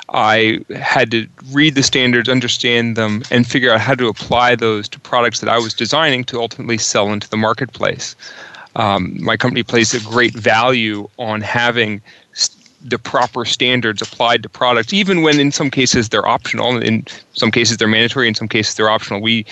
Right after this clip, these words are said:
say if there's a standard that should apply to our product, we want it to meet it. So it, it was sometimes burdensome to understand really how these came about. So as I matured in my career, I got the opportunity to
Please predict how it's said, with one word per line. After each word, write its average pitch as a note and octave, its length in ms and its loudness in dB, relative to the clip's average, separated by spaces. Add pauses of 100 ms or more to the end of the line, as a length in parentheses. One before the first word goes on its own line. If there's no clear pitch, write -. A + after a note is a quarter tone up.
(240)
say A2 400 4
if F#2+ 220 -2
there's A2+ 220 -2
a - 40 -2
standard B2+ 360 2
that G#2+ 100 -2
should - 160 -2
apply A#2 240 0
to A2+ 60 0
our G#2 100 0
product, G#2+ 380 -2
we A#2+ 80 -6
want A2+ 240 -2
it - 40 -10
to A#2+ 60 -2
meet B2+ 80 4
it. G#2 140 0
So A2+ 220 2 (540)
it, C3+ 200 2 (140)
it C3 220 0
was C3 360 2 (840)
sometimes F3 540 2
burdensome C3+ 540 0
to - 80 -6
understand A#2+ 480 0
really A2 160 4
how B2+ 440 0
these A2+ 220 0
came A2+ 180 -2
about. G#2 380 0 (720)
So D#3 120 -2
as E3+ 180 4
I E3+ 80 2 (200)
matured D#3+ 420 -4
in C#3 80 0
my B2 160 2
career, B2 680 0 (260)
I B2 140 2
got C3 300 2 (100)
the A#2+ 360 0
opportunity B2+ 960 0
to A2 540 -4